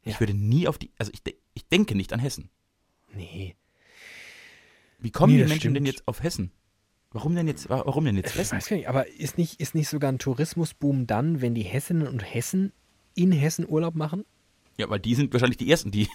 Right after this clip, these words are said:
Speaker 1: <laughs> die nicht über Urlaub in
Speaker 2: Ja,
Speaker 1: Hessen
Speaker 2: richtig.
Speaker 1: nachdenken.
Speaker 2: Also zum Beispiel, also ja, also zum Beispiel lustigerweise, ich arbeite ja manchmal, wenn ich, ähm, wenn ich nicht gerade mit dir hier podcaste, beim Radio.
Speaker 1: Verrückt.
Speaker 2: Und, ähm,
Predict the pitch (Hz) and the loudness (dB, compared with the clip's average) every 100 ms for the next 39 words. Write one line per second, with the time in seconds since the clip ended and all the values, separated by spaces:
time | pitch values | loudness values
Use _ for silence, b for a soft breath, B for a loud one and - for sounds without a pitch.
0 | - 139 - 139 143 - 82 131 117 127 | -2 0 6 6 6 4 4 6 6 4
1 | 202 101 95 92 - 127 127 135 135 - | 4 2 0 0 2 2 2 2 2 2
2 | 135 117 _ _ - 117 117 - _ _ | -2 -2 _ _ -6 -4 -4 -8 _ _
3 | 110 95 131 196 B B 127 139 - - | -8 -4 -2 -2 B B 0 0 -2 0
4 | 151 214 190 180 233 214 180 151 117 107 | 2 2 2 2 2 0 2 2 0 -4
5 | 135 170 175 165 160 143 143 185 165 151 | -4 -4 -4 -4 -4 -2 -4 -2 -2 0
6 | 143 143 131 - - 139 131 127 127 120 | 0 -2 -4 -10 -8 -4 -4 -2 -4 -6
7 | 117 _ _ _ - - - 127 117 151 | -10 _ _ _ -20 -14 -4 -2 0 0
8 | - 139 127 120 147 139 113 113 151 - | 0 -4 -2 -2 0 0 -2 -4 -6 -8
9 | - 95 - 147 b b b _ 110 214 | -12 -12 -10 -12 b b b _ -2 0
10 | 202 151 95 95 202 b b b b - | 2 0 0 -6 -8 b b b b -10
11 | 98 127 127 127 127 - - 127 123 120 | -2 0 2 0 -2 -6 -8 -2 -2 0
12 | 127 | -4